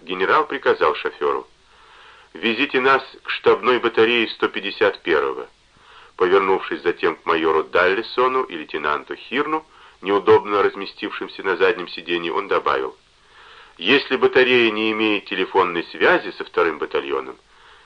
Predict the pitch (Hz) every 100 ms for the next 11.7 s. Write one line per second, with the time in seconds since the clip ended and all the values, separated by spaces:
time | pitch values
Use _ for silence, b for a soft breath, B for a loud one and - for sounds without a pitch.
0 | b - 80 131 160 160 143 156 151 143
1 | 139 - 117 135 - - 95 92 85 -
2 | 82 82 - 80 78 - 80 76 71 71
3 | - 71 65 _ _ _ _ _ _ _
4 | _ _ _ _ b b b b b b
5 | b - - - - - 120 123 160 147
6 | 123 - 120 110 - - 92 - 170 190
7 | - - - 107 117 98 87 - 73 80
8 | 69 71 69 165 180 180 - B B B
9 | B - 165 - 170 120 135 170 156 110
10 | 101 151 139 98 - 127 - 127 - 76
11 | 85 95 - 73 64 - -